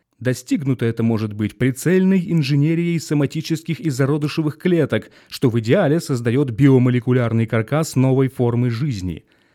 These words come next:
Звучит головоломно, однако попытки прекратить страдания на целой планете просто обречены быть слегка заумными.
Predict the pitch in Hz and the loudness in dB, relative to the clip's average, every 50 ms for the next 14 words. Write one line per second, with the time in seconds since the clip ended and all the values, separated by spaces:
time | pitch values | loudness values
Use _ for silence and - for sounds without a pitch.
0 | _ _ _ _ _ _ _ - 87 90 85 85 - - - - 92 - 87 92 | _ _ _ _ _ _ _ -14 -12 -10 -10 -10 -12 -14 -14 -12 -10 -8 -6 -6
1 | 104 127 220 294 269 185 139 127 131 - - _ _ _ _ _ _ _ _ - | -4 -2 0 0 2 2 2 2 0 -2 -6 _ _ _ _ _ _ _ _ -18
2 | 80 80 90 90 - - 92 - _ - 98 87 - 104 92 - - 104 - 107 | -16 -12 -12 -12 -10 -10 -12 -12 _ -10 -10 -8 -8 -10 -10 -10 -12 -10 -8 -8
3 | 101 98 - 104 98 - 104 101 - - - 101 101 98 104 104 101 101 101 101 | -8 -6 -6 -8 -6 -6 -8 -10 -10 -10 -8 -8 -6 -4 -2 -2 -2 0 -2 -2
4 | 98 101 98 - - 113 107 107 110 - - 110 107 120 117 113 - 113 - - | -2 -4 -4 -6 -6 -6 -6 -6 -6 -6 -4 -2 -2 -2 -2 -4 -6 -8 -8 -6
5 | - 117 104 - - 117 107 98 101 101 92 - - 101 98 95 90 85 98 92 | -8 -8 -8 -8 -8 -10 -8 -6 -6 -8 -8 -8 -6 -6 -4 -4 -4 -6 -10 -14
6 | - - 95 92 - - - - 85 - - 90 92 90 90 92 107 107 80 90 | -16 -14 -14 -16 -16 -14 -12 -12 -12 -12 -12 -12 -12 -10 -10 -10 -12 -12 -12 -12
7 | 95 113 113 | -12 -12 -14